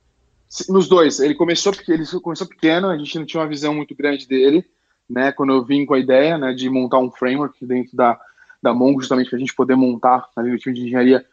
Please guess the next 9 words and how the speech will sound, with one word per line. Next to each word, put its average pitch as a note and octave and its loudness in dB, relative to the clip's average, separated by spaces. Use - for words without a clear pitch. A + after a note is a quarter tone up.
é, A#2+ 0
porque C3 -2
a C3+ -2
gente C3+ -4
sabia D#3 4
que, D#3+ 4
a, - 0
o, F#2 -6
assim, A2+ -6